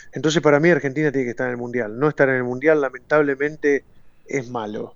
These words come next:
Es malo para Argentina, es malo para la competencia argentina, es malo para el desarrollo de los jugadores jóvenes, por ejemplo, que están apareciendo ahora, como,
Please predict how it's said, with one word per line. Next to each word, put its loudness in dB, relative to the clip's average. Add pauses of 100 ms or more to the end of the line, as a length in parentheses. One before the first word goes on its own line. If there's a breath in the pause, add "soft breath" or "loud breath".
Es -8
malo 0
para 0
Argentina, 0
es -2
malo 0
para 0
la 0
competencia 2
argentina, 0
es -2
malo 0
para -4
el -6
desarrollo -6
de -4
los -10
jugadores 4 (300 loud breath)
jóvenes, 2
por -2
ejemplo, -2
que -8
están -4
apareciendo -4
ahora, 4 (440 soft breath)
como, -6